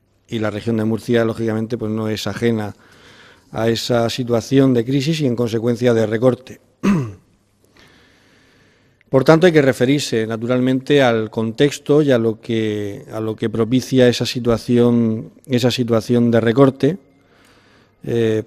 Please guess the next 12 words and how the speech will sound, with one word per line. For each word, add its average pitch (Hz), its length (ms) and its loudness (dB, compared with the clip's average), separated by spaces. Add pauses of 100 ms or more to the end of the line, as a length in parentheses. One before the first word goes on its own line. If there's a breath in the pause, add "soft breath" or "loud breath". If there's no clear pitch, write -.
(100)
porque 120 540 2
entiendo, 156 760 6 (440)
y 113 260 -10
eso, 110 580 -4
esa 120 160 -4
reflexión 117 520 -2
también 117 240 0
la 113 100 -2
planteaba 110 420 -4
el 110 100 -2
año 110 680 -6
anterior, 131 680 0